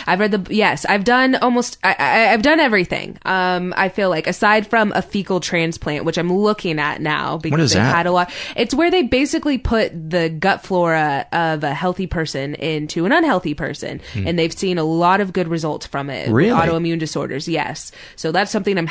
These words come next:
Speaker 1: heavily considering, but I've done acupuncture. I've done,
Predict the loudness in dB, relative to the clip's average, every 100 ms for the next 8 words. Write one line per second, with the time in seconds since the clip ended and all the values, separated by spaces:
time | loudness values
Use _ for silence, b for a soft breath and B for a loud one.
0 | -2 -2 -2 -2 -4 -6 -6 -6 -6 -8
1 | -8 -4 -4 -2 -4 -2 0 0 0 -6
2 | -6 -6 -6 -4 -2 -2 -4 -2 -2 -2